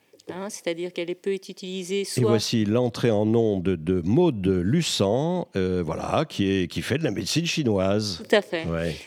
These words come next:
Speaker 1: Donc,
Speaker 2: Maude.
Speaker 1: euh, donc sur le, sur le, l'artémisia, donc cette plante est utilisée, comme je vous le disais, sous différentes formes. Elle est soignée dans le cadre de soins dans une forme solide, euh, comme un cigare qu'on fait brûler et qu'on vient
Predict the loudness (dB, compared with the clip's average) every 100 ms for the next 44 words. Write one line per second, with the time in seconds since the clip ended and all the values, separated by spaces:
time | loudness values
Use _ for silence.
0 | -10 -2 0 0 0 0 0 -2 -2 -6
1 | -8 -10 -8 -6 -4 -4 -4 -4 -4 -4
2 | -6 -4 -2 -2 -4 -4 -4 -4 -4 -2
3 | -4 -4 -4 -4 -4 -4 -4 -4 -8 -10
4 | -10 -8 -6 -6 -6 -8 -10 -14 -14 -6
5 | -6 -6 -10 -12 -10 -6 -2 -2 -4 -10
6 | -6 -2 -2 -2 -6 -2 -2 -2 -10 -12
7 | -20 -16 -12 -6 -4 -2 -4 -6 -6 -4
8 | -4 -6 -8 -8 -4 -4 -4 -6 -8 -8
9 | -6 -4 -4 -6 -10 -20 -20 _ -8 -6
10 | -4 -6 -8 -4 -4 -4 -6 -8 0 0
11 | 0 -6 -6 -8 -10 -20 -18 -12 -6 -4
12 | -2 -4 -6 -4 -4 -4 -8 -12 -14 -8
13 | -4 -4 -2 -2 -2 -4 -8 -12 -14 -10
14 | -6 -6 -8